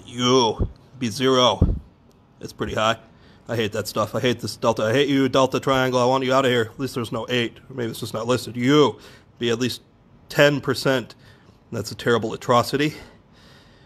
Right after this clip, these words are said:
Let's see. Nice to see you, C B C. C B D is near there. So it makes me wonder about the A. You're way up there.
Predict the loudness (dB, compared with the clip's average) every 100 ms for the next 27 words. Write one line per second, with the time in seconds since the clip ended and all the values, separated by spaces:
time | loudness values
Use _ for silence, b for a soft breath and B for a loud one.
0 | B -18 -16 -12 -6 -4 -2 -4 -6 -6
1 | -8 -10 -10 -8 -4 -4 -4 -6 -6 -6
2 | -2 0 0 B B -18 -12 -10 -8 -8
3 | -12 -18 B B B -16 -8 0 2 4
4 | 4 2 2 2 B B B B _ _
5 | _ _ _ B B B B B -12 -4
6 | -4 -2 -2 0 -2 -2 -10 -4 -2 0
7 | -2 -6 B B B B -20 B B B
8 | -12 -4 0 0 -2 0 2 4 4 0